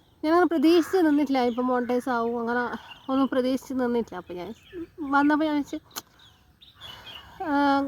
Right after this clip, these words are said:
ക-, കുറച്ച് കഴിയട്ടെ എന്ന് വിചാരിച്ച് അങ്ങനെ മൂന്ന് മാസം ഇപ്പോൾ ഈ ഡി-,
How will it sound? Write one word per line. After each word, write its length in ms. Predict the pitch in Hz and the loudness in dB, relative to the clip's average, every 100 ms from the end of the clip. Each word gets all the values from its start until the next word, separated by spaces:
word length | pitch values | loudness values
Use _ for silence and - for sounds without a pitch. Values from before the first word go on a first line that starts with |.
| 247 247 269 | -6 -8 -6
ക-, 220 | 277 262 | -4 -2
കുറച്ച് 280 | 269 - 285 | -2 -2 0
കഴിയട്ടെ 360 | 269 262 262 | 2 0 0
എന്ന് 120 | 269 | 0
വിചാരിച്ച് 320 | 254 233 - 254 | 0 0 -4 -4
അങ്ങനെ 400 | 226 233 269 277 _ - - _ _ _ _ _ 262 | -2 -2 -4 -6 _ -20 -20 _ _ _ _ _ 2
മൂന്ന് 240 | 277 277 | 4 6
മാസം 300 | 269 247 269 | 4 2 -4
ഇപ്പോൾ 260 | 262 - 269 | -6 -4 -2
ഈ 120 | 254 | 0
ഡി-, 180 | 262 | -2